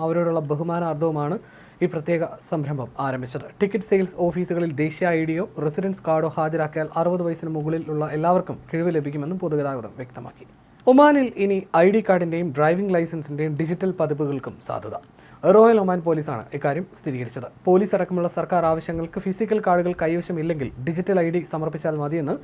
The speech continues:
ആർ ഒ പി വക്താവ് അറിയിച്ചു. യു എയിലെ പൊള്ളുന്ന ചൂടിന് നേരിയ ശമനം. പകൽ സമയം രേഖപ്പെടുത്തുന്ന ഏറ്റവും കൂടിയ ചൂട് ഇപ്പോൾ നാൽപത് ഡിഗ്രി സെൽഷ്യസ് ആണ്. കിഴക്കൻ മലയോര പ്രദേശങ്ങളിലെ താപനില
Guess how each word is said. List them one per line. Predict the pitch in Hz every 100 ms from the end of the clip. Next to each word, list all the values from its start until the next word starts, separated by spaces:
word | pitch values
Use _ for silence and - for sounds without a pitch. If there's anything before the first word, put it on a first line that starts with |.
| - - - 151
ആർ | 147
ഒ |
പി | 147
വക്താവ് | 135 - 123 85
അറിയിച്ചു. | 101 - - - - - 240
യു | 302
എയിലെ | 311 277 277
പൊള്ളുന്ന | 214 233 247 226
ചൂടിന് | 214 190 190 165
നേരിയ | 160 165 151
ശമനം. | 127 120 - -
പകൽ | 175 196 196
സമയം | 185 185
രേഖപ്പെടുത്തുന്ന | 165 165 175 165 170 160
ഏറ്റവും | 165 160 180 -
കൂടിയ | 170 190 170
ചൂട് | 151 113 165
ഇപ്പോൾ | 156 180 170
നാൽപത് | 156 175 185 170
ഡിഗ്രി | 160 160 - -
സെൽഷ്യസ് | 170 147 156 123 127
ആണ്. | 165 - -
കിഴക്കൻ | 220 214 240 214
മലയോര | 196 196 196
പ്രദേശങ്ങളിലെ | 190 180 185 180 180 170
താപനില | 160 156 165 165